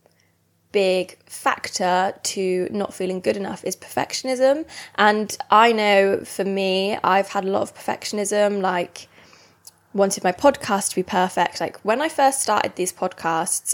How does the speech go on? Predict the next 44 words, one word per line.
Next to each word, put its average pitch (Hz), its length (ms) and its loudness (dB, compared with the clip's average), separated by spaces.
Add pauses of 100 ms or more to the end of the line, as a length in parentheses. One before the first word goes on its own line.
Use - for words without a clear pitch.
I 196 200 6
actually - 320 0
wrote 180 380 2
a 190 60 -8
full-on 180 580 -2
script, - 920 -2 (340)
and 190 100 -2
I'd 185 120 -2
be 180 100 -2
researching 220 680 0
for 220 100 -10
days 208 400 2
of, - 80 -8
like, - 200 -6
what - 180 -2
to - 60 -8
put 269 200 0
in 240 100 2
it 226 320 2
and 185 220 -2 (580)
listening 202 340 -2
to - 140 -4
other 180 160 -2
people 247 420 -6
doing 226 360 0
them, 220 340 2
and 185 160 0
just - 240 0
wanted 196 400 0
to - 140 -4
make 180 120 -2
sure 185 220 0
that 175 100 2
it - 60 0
was - 240 -6
absolutely - 540 -4
perfect. - 720 -2
And 190 120 -4
if - 160 0
it - 120 -8
didn't 208 180 -2
feel 185 260 -4
perfect, 190 680 -2
then 180 240 0